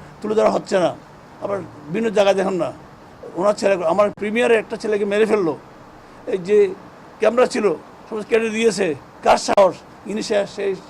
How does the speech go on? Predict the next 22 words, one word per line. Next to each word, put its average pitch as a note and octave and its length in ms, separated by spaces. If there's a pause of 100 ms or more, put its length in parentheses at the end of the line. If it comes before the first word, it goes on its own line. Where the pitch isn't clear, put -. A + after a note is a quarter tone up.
(400)
সাহসের G#3 580
জোরেই A3 420 (440)
তার F#3+ 160 (680)
নির্ধারিত F#3 460
ছেলের G#3+ 380
তাকে G3 320
খুন G3+ 140
করেছে। D#3+ 340 (340)
খুন A3+ 240
করে A3+ 200
কি A#3 220 (400)
রাজনীতি E3+ 380
করা A3 120
যায়? G3 340 (320)
এক্সাম্পল G#3+ 500
হলো A#3 260 (380)
উনি G3 100
মামলার G#3 280
আসামি A3+ 260
ছিলেন, G3 320 (540)
কিন্তু, F#3 340 (360)
আ, D#3+ 120